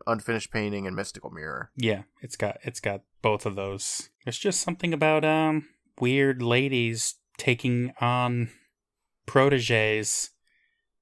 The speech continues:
Speaker 2: and being very creepy and wanting to absorb <laughs> them.
Speaker 1: <laughs> Yeah, and, like, it's, uh, it's kind of exactly the m-, episode that you would think it is. And, uh, you know, the effects are good,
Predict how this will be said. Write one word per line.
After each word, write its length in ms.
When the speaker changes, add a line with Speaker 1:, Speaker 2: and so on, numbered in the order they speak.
Speaker 2:
and 120
being 200
very 260
creepy 640
and 180
wanting 400
to 320
absorb 520
<laughs> 60
them. 140
Speaker 1:
<laughs> 640
Yeah, 320
and, 100
like, 180
it's, 320
uh, 360
it's 160
kind 180
of 80
exactly 560
the 140
m-, 280
episode 360
that 120
you 100
would 100
think 240
it 80
is. 380
And, 460
uh, 340
you 80
know, 100
the 120
effects 300
are 60
good, 520